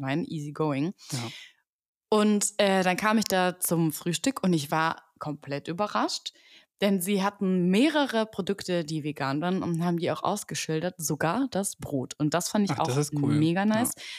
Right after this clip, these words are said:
Speaker 1: Da stand wirklich bei den verschiedenen Broten, welches vegan ist und welches nicht. Und, ähm, bei den Aufstrichen gab's auch eine Auswahl. Und das ist auch Premium, denn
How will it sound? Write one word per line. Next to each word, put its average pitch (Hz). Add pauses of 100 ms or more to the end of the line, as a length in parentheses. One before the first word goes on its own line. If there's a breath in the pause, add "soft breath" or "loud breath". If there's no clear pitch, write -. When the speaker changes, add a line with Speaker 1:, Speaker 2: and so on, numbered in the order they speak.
Speaker 1:
Da 202
stand 220
wirklich 214
bei 196
den 202
verschiedenen 214
Broten, 196
welches 170
vegan 160
ist -
und 143
welches -
nicht. 226 (560 loud breath)
Und, 185
ähm, 165
bei 160
den 160
Aufstrichen 175
gab's 180
auch 165
eine 170
Auswahl. 180
Und 165
das -
ist -
auch 208
Premium, 175 (120)
denn 165